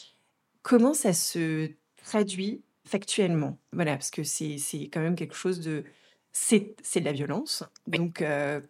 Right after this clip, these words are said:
Speaker 1: comment ça se, ça se concrétise ?
Speaker 2: Alors, concrètement, c'est un adulte qui va empoigner un tout petit, généralement, euh, sous les aisselles, et qui va le secouer très violemment, d'avant en arrière. Euh,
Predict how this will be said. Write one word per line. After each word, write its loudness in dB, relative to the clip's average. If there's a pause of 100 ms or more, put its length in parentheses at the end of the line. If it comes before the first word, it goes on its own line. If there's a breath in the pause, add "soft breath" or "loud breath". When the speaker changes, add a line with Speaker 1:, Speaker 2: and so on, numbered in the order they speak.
(140)
Speaker 1:
comment 4
ça 0
se, -6
ça -6
se -2 (160)
concrétise ? -2 (160)
Speaker 2:
Alors, -2
concrètement, 6
c'est 0
un 6
adulte 4
qui -4
va 2
empoigner 8
un 4
tout -6
petit, 2 (760 soft breath)
généralement, 6
euh, 0
sous -2
les 4
aisselles, 0 (600 soft breath)
et 4
qui -4
va 8
le 4
secouer 0 (120)
très 6
violemment, 8 (720)
d'avant 10
en 10
arrière. 8 (160)
Euh, 2